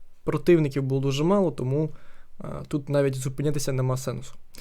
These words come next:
Е, що в нас по нашій державі? Наша держава повністю ціла, е, велика, нічого тут не сталося, робимо багато кораблів. Дуже багато, давайте я вам покажу.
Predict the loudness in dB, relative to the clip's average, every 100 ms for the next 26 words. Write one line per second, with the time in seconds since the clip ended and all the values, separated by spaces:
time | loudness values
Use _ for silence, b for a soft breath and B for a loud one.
0 | B B B -2 0 0 2 4 4 4
1 | 0 0 2 2 0 2 2 6 6 6
2 | 2 -2 -6 -4 0 0 0 0 0 0
3 | 2 2 2 0 0 0 0 -4 -8 -2
4 | 2 4 2 -2 -8 -12 -8 -6 -4 0
5 | 2 2 2 2 0 -2 -4 -2 -4 0
6 | 4 4 4 2 2 4 2 2 0 0
7 | 0 2 2 2 2 -4 -16 b b b
8 | b b b -8 -2 0 2 2 0 -2
9 | -2 -2 0 0 0 -4 -4 -2 0 0
10 | -2